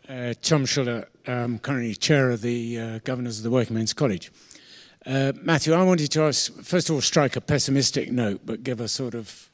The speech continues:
optimistic opening for your, through the question at the end. I mean, the,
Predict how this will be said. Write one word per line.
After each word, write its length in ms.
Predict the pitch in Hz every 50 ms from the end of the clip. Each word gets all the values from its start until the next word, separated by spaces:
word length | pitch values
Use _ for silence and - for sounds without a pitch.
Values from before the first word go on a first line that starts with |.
| _ -
optimistic 640 | 120 120 - - 123 127 110 - - 123 - - -
opening 480 | 147 135 135 - 110 117 117 113 110 98
for 300 | - - 117 113 113 113
your, 380 | 107 104 110 107 101 95 92 - _ _ _ - - _ _ _ _ _ _ _
through 220 | - - 139 117 107
the 100 | 110 104
question 580 | - - 135 127 120 - - - - 107 104
at 160 | 107 107 - -
the 160 | 110 117 120
end. 240 | 113 101 92 85 87
I 60 | 95
mean, 180 | 120 127 127
the, 140 | 123 127 -